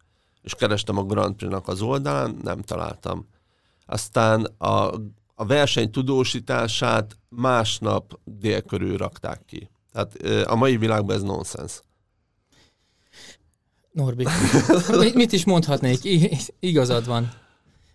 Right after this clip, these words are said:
Speaker 2: E, nem gondolnám, mondjuk, amúgy a B S I idejében nem lettek volna a fiaskók, de annak fényében, hogy, hogy igazán tárgyalhattak volna legalább az Extraligát, ö, közvetítő cégekkel, vagy valami, vagy átvenni,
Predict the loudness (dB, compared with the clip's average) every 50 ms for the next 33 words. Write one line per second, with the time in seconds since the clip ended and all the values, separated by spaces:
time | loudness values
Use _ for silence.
0 | _ -4 0 0 2 2 0 -2 0 2 2 4 4 4 4 4 4 2 2 2
1 | 2 2 2 0 0 0 0 0 0 0 -2 -2 0 0 2 2 0 0 -2 -4
2 | -2 -2 -2 -2 -2 -2 -2 0 0 0 0 -2 -4 -4 -6 -8 -6 -4 -4 -2
3 | -2 -2 -2 -2 -4 -6 -8 -12 -16 -18 -16 -12 -10 -10 -10 -10 -12 _ -14 -8
4 | -4 -2 -2 -2 -2 -4 -4 -4 -2 -2 -4 -4 -8 -10 -4 -2 -2 0 0 -2
5 | -4 -4 -2 -2 0 2 0 0 -2 -4 -4 -4 -2 -2 0 -2 -2 -2 -2 -2
6 | -2 -2 -2 -4 -4 -8 _ _ _ _ _ _ _ _ -8 -6 -4 -2 0 0
7 | 0 0 0 0 0 0 0 0 0 0 -2 -2 -4 -6 -8 -8 -6 -4 -4 -4
8 | -2 -2 -2 -2 -4 -2 -4 -4 -4 -4 -6 -6 -6 -4 -4 -2 -2 -2 -4 -4
9 | -6 -8 -10 -10 -8 -6 -4 -4 -4 -6 -6 -8 -10 -12 -16 -18 -12 -8 -8 -6
10 | -6 -6 -6 -6 -6 -6 -4 -4 -4 -4 -6 -6 -6 -6 -6 -6 -6 -8 -8 -6
11 | -6 -4 -4 -4 -4 -4 -6 -6 -8 -8 -6 -4 -4 -4 -4 -4 -4 -2 0 0
12 | 0 0 -2 -4 -4 -4 -2 -2 -2 -2 -4 -6